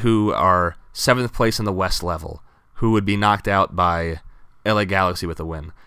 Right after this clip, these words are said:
It's Rusnak and Kreilach up top who are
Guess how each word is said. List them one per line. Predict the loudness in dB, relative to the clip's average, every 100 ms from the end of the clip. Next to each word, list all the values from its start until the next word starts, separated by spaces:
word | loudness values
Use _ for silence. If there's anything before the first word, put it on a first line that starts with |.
| -6
It's | -4 2
Rusnak | 4 4 0 0 -2 -12 -20 -18 -8
and | -4
Kreilach | 2 4 4 0 -4 -12 -20 -20 -14 -8
up | -6
top | -2 -2 -2 -4
who | -2
are | 0 -2 -4